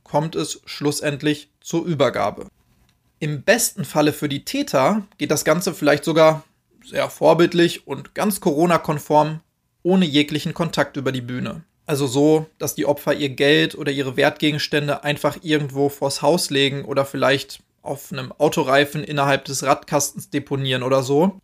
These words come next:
Und dort wird das Geld dann von den Abholern entgegengenommen. Das hat natürlich den Vorteil, dass die Opfer später auch gar nichts großartig über das Aussehen der Täter aussagen könnten. Und ist die Übergabe dann erfolgt,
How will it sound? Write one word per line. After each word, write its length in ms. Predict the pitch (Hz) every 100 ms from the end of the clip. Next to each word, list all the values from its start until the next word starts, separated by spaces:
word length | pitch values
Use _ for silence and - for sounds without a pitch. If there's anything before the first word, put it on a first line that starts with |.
| -
Und 360 | 151 139 - _
dort 400 | - 139 214 226
wird 100 | 196
das 160 | 180 -
Geld 220 | 160 175
dann 140 | 156
von 160 | - 151
den 120 | 147
Abholern 460 | - 139 147 147 147
entgegengenommen. 920 | 165 - 151 139 120 123 - 190 - _ _ _ _ _ -
Das 160 | 160 185
hat 100 | 185
natürlich 280 | 151 165
den 140 | - 143
Vorteil, 580 | - 165 185 131 135 139
dass 160 | 139
die 120 | 147
Opfer 260 | 143 - 147
später 340 | - 151 151
auch 160 | 127 -
gar 160 | 139 147
nichts 380 | 139 - - _ _
großartig 400 | - 156 139 135
über 140 | 147 139
das 200 | 139 -
Aussehen 400 | 151 156 151 135
der 140 | 135
Täter 340 | - 139 131
aussagen 460 | - 131 139 127 127
könnten. 460 | - - - - - _ _ _ _
Und 340 | 170 170 - - _ -
ist 160 | -
die 60 | 185
Übergabe 420 | 170 170 165 160
dann 160 | 156 151
erfolgt, 640 | 147 - 180 190 -